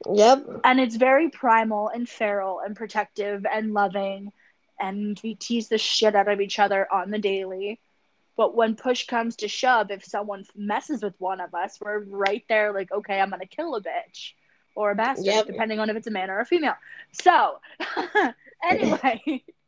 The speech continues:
Speaker 2: <laughs> you know, it's, it's, it's, it's funny for me to, like, go back and watch this and hear them talk about their friendships and their relationships with each other. And then for me to talk to you and be like, "Oh my God, this is you and I."
Speaker 1: Yeah.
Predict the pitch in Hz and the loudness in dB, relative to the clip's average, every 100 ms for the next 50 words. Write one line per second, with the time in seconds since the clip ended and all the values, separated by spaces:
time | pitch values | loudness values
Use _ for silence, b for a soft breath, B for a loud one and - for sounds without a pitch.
0 | - - _ _ _ 320 311 262 269 294 | -20 -20 _ _ _ -6 -4 -4 -6 -10
1 | 285 285 - _ - 294 - _ 269 - | -10 -12 -14 _ -14 -14 -14 _ -18 -12
2 | - 302 370 - 262 285 247 226 - 220 | -8 -6 -8 -10 -10 -8 -8 -10 -10 -12
3 | - 220 214 233 214 220 214 202 196 196 | -12 -8 0 2 4 4 2 0 0 -2
4 | - 208 220 - - - - _ _ - | -2 0 0 -4 -20 -20 -20 _ _ -4
5 | 220 220 - _ _ - 262 240 233 233 | -2 -2 -8 _ _ -4 2 2 2 -2
6 | 240 233 208 214 - 208 - 208 202 220 | -4 -4 0 -2 0 -4 -2 -2 0 -2
7 | 208 208 208 202 196 196 - 208 180 190 | -4 -4 -2 0 -2 -4 -6 -8 -8 -8
8 | 202 196 208 - 262 269 220 196 214 _ | -8 -6 -8 2 4 4 4 2 -6 _
9 | _ _ _ _ _ _ _ 233 233 226 | _ _ _ _ _ _ _ -2 0 0
10 | 240 233 233 220 247 220 - 220 285 339 | -2 -2 -2 -2 -2 -4 -6 -4 -2 0
11 | 254 220 214 202 214 202 190 196 233 240 | 0 0 -4 -2 -2 -2 -2 0 2 4
12 | 190 190 180 208 196 202 190 185 202 233 | 0 -4 -14 -14 -14 -12 -12 -10 -8 -8
13 | 160 - - _ _ _ _ _ _ - | -10 -14 -20 _ _ _ _ _ _ 0
14 | 208 240 214 | 4 6 6